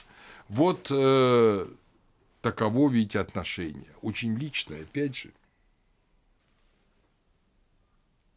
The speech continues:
То есть люди вот таким образом страдают, страдают от, э, того, что личный бог или личная богиня, та,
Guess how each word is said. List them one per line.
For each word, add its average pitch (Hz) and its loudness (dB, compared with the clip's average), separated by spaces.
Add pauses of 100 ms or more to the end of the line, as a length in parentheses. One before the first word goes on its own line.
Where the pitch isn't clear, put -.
(1900)
То - -8
есть 107 -6
люди 170 4
вот 139 2
таким 160 0
образом 147 2
страдают, 135 2 (600)
страдают 139 0
от, 113 -2
э, 113 2
того, 127 2
что - -2
личный 113 -2
бог 135 0 (420)
или 110 0
личная 113 0
богиня, 117 -4 (420)
та, 143 2